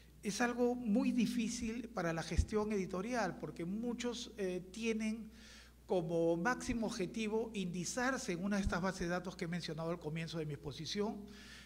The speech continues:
pero la posindización es una cuestión muy, pero muy difícil para los gestores editoriales, porque para ubicarnos en algún cuartil tenemos que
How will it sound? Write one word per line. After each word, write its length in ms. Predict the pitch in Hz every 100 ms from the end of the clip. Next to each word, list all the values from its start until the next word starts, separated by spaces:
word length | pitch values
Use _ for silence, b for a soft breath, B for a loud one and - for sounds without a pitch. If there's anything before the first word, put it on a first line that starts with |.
| B
pero 160 | - 165
la 180 | 160 160
posindización 1120 | 190 196 208 170 165 160 170 - 170 170 185 - -
es 260 | - 165 -
una 460 | 170 160 160 165 165 165
cuestión 640 | 147 - - 160 160 165 - -
muy, 560 | 254 262 262 247 240 240
pero 280 | - 170 160
muy 400 | 170 180 180 180
difícil 840 | 147 147 - 151 - - 151 151 B B B B B
para 200 | 175 156
los 140 | 147 -
gestores 460 | 139 - 143 131
editoriales, 600 | - 131 - 156 139 127 -
porque 540 | 190 214 233 240 - B B B B - - - - -
para 180 | 165 160
ubicarnos 520 | 156 165 220 220 214
en 120 | 190
algún 280 | 160 165 214
cuartil 720 | 214 190 175 214 202 247 - - B B B -
tenemos 680 | 170 170 156 165 165 - - - - - - - - - -
que 480 | 175 170 170 170